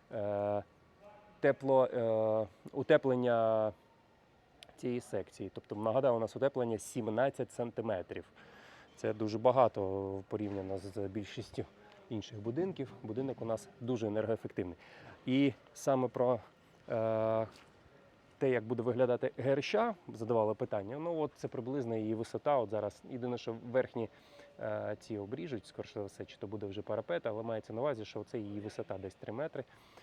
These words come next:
Отак виглядає вся Г Р Щ А, е, бетонний фундамент зроблений, потужний.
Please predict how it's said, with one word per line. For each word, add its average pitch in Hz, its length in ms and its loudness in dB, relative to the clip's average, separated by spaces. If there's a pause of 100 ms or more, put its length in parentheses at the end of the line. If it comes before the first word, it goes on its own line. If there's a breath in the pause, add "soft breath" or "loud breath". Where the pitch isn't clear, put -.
(200 loud breath)
Отак 120 260 -2
виглядає 110 500 0
вся 104 340 -4
Г 107 120 -4
Р 110 180 -2
Щ - 200 -4
А, 180 220 -2 (260)
е, 107 440 -2
бетонний 107 520 -2
фундамент 160 500 -2
зроблений, 131 480 -2 (200)
потужний. 113 520 -4